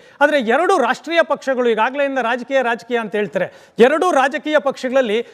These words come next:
ಒಂದು ರಾಜಕೀಯ ಪಕ್ಷ ಮುಸ್ಲಿಮರನ್ನ ಅನ-, ಅನಾವಶ್ಯಕವಾಗಿ ತಲೆ ಮೇಲೆ ಕೂರಿಸ್ಕೊಂಡ್ರೆ ಇನ್ನೊಂದು ರಾಜಕೀಯ ಪಕ್ಷ ಅನಾವಶ್ಯಕವಾಗಿ ಅವರನ್ನ, ಆ, ಕಾಲ್ ಕೆಳಗಡೆ ತುಳಿಲಿಕ್ಕೆ ಪ್ರಯತ್ನ ಪಡುತ್ತೆ ಎರಡೂ ರಾಜಕೀಯ ಪಕ್ಷಗಳು. ಆದ್ರೆ ನಾನು ಹೇಳೋದೇನು ಅಂದ್ರೆ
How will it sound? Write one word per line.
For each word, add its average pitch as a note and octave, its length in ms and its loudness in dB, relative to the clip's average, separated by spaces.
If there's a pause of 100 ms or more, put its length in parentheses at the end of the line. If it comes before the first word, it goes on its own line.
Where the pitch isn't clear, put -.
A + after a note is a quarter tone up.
(120)
ಒಂದು D#4+ 340 2
ರಾಜಕೀಯ C#4 500 0
ಪಕ್ಷ B3+ 300 -4 (400)
ಮುಸ್ಲಿಮರನ್ನ C4+ 760 0 (340)
ಅನ-, A3 180 0 (140)
ಅನಾವಶ್ಯಕವಾಗಿ C4 840 0
ತಲೆ A3+ 260 0
ಮೇಲೆ C#4 220 2
ಕೂರಿಸ್ಕೊಂಡ್ರೆ G#3+ 840 -4
ಇನ್ನೊಂದು D4 420 2
ರಾಜಕೀಯ B3+ 460 0
ಪಕ್ಷ A#3 300 -4 (300)
ಅನಾವಶ್ಯಕವಾಗಿ B3 840 0
ಅವರನ್ನ, A3 360 -2 (380)
ಆ, G3+ 180 2
ಕಾಲ್ A#3+ 280 2
ಕೆಳಗಡೆ A3+ 600 -2
ತುಳಿಲಿಕ್ಕೆ A#3+ 420 0
ಪ್ರಯತ್ನ G3+ 380 -2
ಪಡುತ್ತೆ E3+ 320 -6
ಎರಡೂ C#4+ 340 2
ರಾಜಕೀಯ C4 420 0
ಪಕ್ಷಗಳು. F3 480 -6 (220)
ಆದ್ರೆ A#3+ 220 4
ನಾನು B3+ 240 2
ಹೇಳೋದೇನು C#4+ 480 2
ಅಂದ್ರೆ A#3+ 460 -4